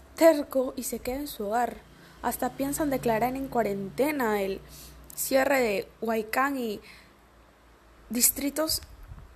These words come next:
distritos no, eh, distritos con localidades que, pues,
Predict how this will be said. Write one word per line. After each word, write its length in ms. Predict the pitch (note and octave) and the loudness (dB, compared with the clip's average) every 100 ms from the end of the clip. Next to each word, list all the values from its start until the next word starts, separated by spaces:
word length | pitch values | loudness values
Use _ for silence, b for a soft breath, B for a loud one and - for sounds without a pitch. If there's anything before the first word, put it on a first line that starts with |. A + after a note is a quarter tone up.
| - | -14
distritos 560 | A3+ G3+ - G#3 A3 G3+ | -8 -4 -2 -2 -2 -6
no, 100 | E3 - - - - B B B B - - - | -10 -14 -20 -20 -20 B B B B -20 -20 -8
eh, 340 | G#3+ G#3+ G3+ - - - - - - - - - | -2 0 0 -4 -12 -20 -20 -18 -12 -12 -12 -4
distritos 760 | A#3 - C4 C#4 D4 D#4 - - | 0 0 0 0 2 2 0 0
con 480 | A#3 G3+ F3+ F3 - - - - - - | 2 2 0 -4 -10 -16 -20 -20 -14 -2
localidades 880 | A3+ A3 G3+ G3 G#3+ A3+ D4 - - - B B B B - | -2 0 0 2 2 2 0 -2 -6 -14 B B B B -6
que, 280 | G#3+ G3 - - | -2 -2 -6 -14
pues, 380 | C#3 - - | -4 0 0